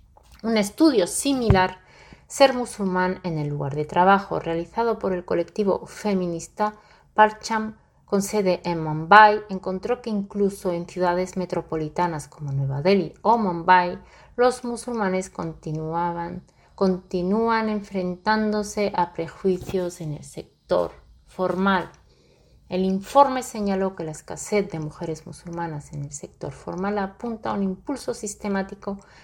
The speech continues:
e institucionalizado hacia la exclusión económica de los musulmanes. Nuestro estudio señala las diferentes formas en que se produce la discriminación para excluir a los musulmanes de la fuerza laboral.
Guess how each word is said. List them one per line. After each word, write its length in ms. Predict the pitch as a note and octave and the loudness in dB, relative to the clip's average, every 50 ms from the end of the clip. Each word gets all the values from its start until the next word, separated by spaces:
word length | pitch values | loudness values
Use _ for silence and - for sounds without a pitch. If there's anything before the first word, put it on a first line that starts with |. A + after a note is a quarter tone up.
| - _ - - - - | -20 _ -20 -20 -16 -4
e 140 | - - A3+ | 0 2 4
institucionalizado 1500 | A3+ A3 G#3+ G3 G3 - - - G#3 G3+ G3 G3+ G3+ - - F3+ F3 E3 E3 E3 E3 - - - A3+ A#3 A3 - - - | 4 4 0 -2 -4 -8 -8 -8 -6 -2 -2 -2 -2 -2 -6 -4 -4 -4 -6 -6 -8 -6 0 4 4 6 6 4 2 0
hacia 280 | - E3+ - - - F#3 | -4 -12 -12 -6 -4 -2
la 120 | F3 F3 | -2 -2
exclusión 960 | F3 F3 - - - - - - G3 G3 F#3 - - - - A#3 G#3+ G3 - - - _ _ | -4 -4 -6 -10 -10 -10 -8 -4 -2 -2 -2 -4 -6 0 4 4 4 4 4 -2 -10 _ _
económica 960 | - F#3+ F3+ F#3 - E3+ F3+ G#3+ B3+ C#4+ D4+ C#4+ - - D4 C#4+ C#4 C#4+ - | -8 -8 -8 -6 -6 -4 -2 -2 0 -2 -2 -4 -6 -6 -6 -6 -6 -6 -10
de 160 | - F3 D#3+ C#3 | -8 -6 -6 -4
los 220 | C3+ C3+ C3+ - | -4 -6 -6 -8
musulmanes. 760 | - D3 C#3 - - D#3+ D#3+ E3 D#3+ D#3 - - - - - _ _ _ _ - - - - - - - - - - - - - - - - _ - | -12 -12 -12 -10 -8 -8 -6 -4 -6 -6 -8 -10 -14 -18 -20 _ _ _ _ -20 -20 -20 -20 -20 -20 -20 -20 -20 -20 -20 -20 -20 -20 -20 -20 _ -2
Nuestro 400 | A3 A#3 A#3 A3 A3 - G#3+ G#3 | 0 2 2 2 0 0 0 0
estudio 420 | G3+ G3+ - - C4+ C4 C4+ C#4 | 0 0 -2 -2 0 2 2 0
señala 680 | C4 - - A3 G#3 G3+ G#3 G#3+ G#3 G3+ F#3+ F3 - - - | 0 -2 -4 -2 0 2 4 4 4 6 4 4 2 0 0
las 380 | F#3+ G3 G3 G3 F#3+ F3+ F#3 | 4 4 6 6 4 2 0
diferentes 800 | - G3 F#3+ - - G3 F#3+ G3 G#3+ A3 G#3+ G3+ G3+ F3+ F3 - - | -4 -4 -4 -4 -4 -2 0 0 0 0 -2 -4 -4 -6 -6 -6 -6
formas 500 | - B3 C4 C4 C4 B3+ C4 B3 - - | 0 0 2 2 2 -2 -4 -6 -6 -4
en 220 | G#3+ G3+ F#3+ G3 | -2 -2 -2 0
que 140 | - G3+ G3 | 0 -2 -2
se 200 | G3 - G3+ F#3+ | -2 -2 -4 -2
produce 680 | F#3+ F3+ F3+ F3 F3 F#3+ G3 G3 - B3 A#3+ A#3+ A#3 A3 | 0 0 0 2 2 2 0 -2 -4 -4 -2 0 0 0
la 240 | - G3 F#3 F#3 F3 | 2 2 2 2 2
discriminación 1300 | F3+ F#3 F#3 - - - G3 F#3+ F#3 F#3 F3+ F3+ F3 E3+ F3 - - - A3+ A3 G#3+ G3+ G3 G3 - | 0 0 -2 -4 -6 -4 -2 -2 -2 -2 -2 -4 -4 -6 -6 -8 -6 -4 -2 0 0 0 -2 -2 2
para 240 | - G#3+ G#3 G3+ G3+ | 6 6 6 6 6
excluir 720 | G3+ G3+ - - _ - G#3+ G#3 G3+ G#3 A3+ B3 C4 A#3+ | 0 -2 -8 -16 _ -8 -4 -2 -2 0 -2 -2 -6 -6
a 160 | - - - G3 | -4 -2 0 2
los 260 | F#3+ F#3+ F#3+ F#3+ - | 2 0 -2 -4 -4
musulmanes 760 | F#3+ F#3 F3+ - - G3 F#3+ F#3+ F#3+ F#3+ G3 G3 G3+ G3 G3 | -6 -6 -6 -6 -6 -6 -4 -2 -2 -2 -2 -2 -2 -4 -4
de 80 | F#3 E3 | -6 -6
la 100 | D#3 D#3 | -8 -8
fuerza 420 | - - - F3 - - - F3 | -10 -8 -8 -8 -8 -6 -6 -2
laboral. 480 | E3 E3 E3 E3+ F3+ F#3+ G3 D#3+ E3 - | 0 0 2 4 4 6 6 4 2 -2